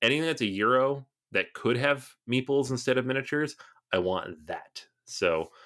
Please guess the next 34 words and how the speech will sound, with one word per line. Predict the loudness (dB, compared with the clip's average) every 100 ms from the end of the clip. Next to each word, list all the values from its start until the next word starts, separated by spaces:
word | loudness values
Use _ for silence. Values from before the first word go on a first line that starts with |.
| -20 -20 _
um, | -2 -2 -2
good | 2 4
on | 4 4
you, | 4
Awaken | 4 4 0
Realms, | 2 2 2 -2
for | -4 0
giving | 2 2
me | 0 -2 -4 -4
a | -4 -4
pledge | -4 2 2 4
level | 2 4 2
that | 0 -2
was | -6
manageable | -4 -4 -4 -2 -2 -2 -4 _ _ -4
and | -2 0
allowed | 2 2
me | 0
to | 0
back | 0 0 -2
the |
game | -4 -4 -4 -8
because | -8 -6
it | -4
looked | -6 -2
good, | 0 0 -2 _ -20 _ _ _
'cause | -12
I | -12 -16 _ _
just | -2 -2 2
didn't | 0 2
want | 0 0
all | 0
those | -2
miniatures. | -4 -8 -10 -16 -20